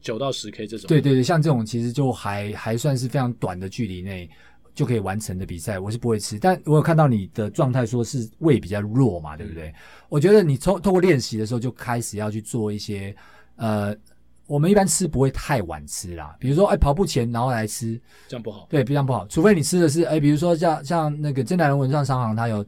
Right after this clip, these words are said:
Speaker 2: 它有一些像，呃，葡萄糖这样的东西的时候，
Speaker 1: 对，那就 OK 哦。
Speaker 2: 哎，那就，那还蛮 OK，因为它很，溶解也很快，
Speaker 1: 是。
Speaker 2: 然后可以让你迅速补充能量，
Speaker 1: 嗯。
Speaker 2: 那我觉得这个东西可能就可以。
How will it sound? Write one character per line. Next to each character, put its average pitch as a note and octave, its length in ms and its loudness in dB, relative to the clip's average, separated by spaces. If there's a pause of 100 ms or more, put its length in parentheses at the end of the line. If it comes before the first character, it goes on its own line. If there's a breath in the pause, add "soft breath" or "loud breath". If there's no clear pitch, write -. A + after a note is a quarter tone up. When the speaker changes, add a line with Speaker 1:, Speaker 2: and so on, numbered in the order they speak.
Speaker 2:
它 - 140 -4
有 A2+ 140 0
一 - 20 0
些 A#2 180 -2
像， A2 340 -2
呃， F#2+ 200 -8
葡 - 100 -8
萄 A2 140 -4
糖 F#2+ 320 -10
这 C3 80 -8
样 A2+ 80 -4
的 G#2 60 -4
东 G#2 180 -4
西 G2 140 -6
的 F#2 100 -8
时 F2+ 140 -12
候， F2 100 -8
Speaker 1:
对， C#3+ 60 -10
那 D#3 80 -6
就 C#3+ 120 -6
OK A#2+ 140 -4
哦。 A#2 80 -12
Speaker 2:
哎， G3 240 0
那 F#3+ 80 2
就， F#3+ 140 6
那 F#3 80 4
还 C#3+ 80 2
蛮 C#3+ 120 4
OK， D3+ 200 4
因 F#3+ 80 6
为 F#3+ 40 6
它 F#3 120 4
很， C#3 200 0
溶 C#3+ 200 2
解 C3+ 120 2
也 G2+ 120 0
很 F#2+ 100 -4
快， E2 360 -4
Speaker 1:
是。 G2+ 340 -16
Speaker 2:
然 C#3+ 120 0
后 E3+ 80 4
可 D3+ 80 0
以 D3 60 4
让 D3 180 4
你 A#2 140 -2
迅 F3+ 240 2
速 D3 140 2
补 G#2 120 -4
充 B2+ 300 -2
能 G#2+ 240 -4
量， G#2+ 300 -2
Speaker 1:
嗯。 A2+ 40 -12
Speaker 2:
那 E3+ 120 2
我 C3+ 40 4
觉 B2 80 2
得 D3 60 4
这 F3 140 6
个 D3 80 4
东 C#3 180 2
西 C#3 80 -2
可 - 60 -6
能 G#2 100 -2
就 A2+ 80 0
可 G2+ 240 -6
以。 F#2+ 160 -4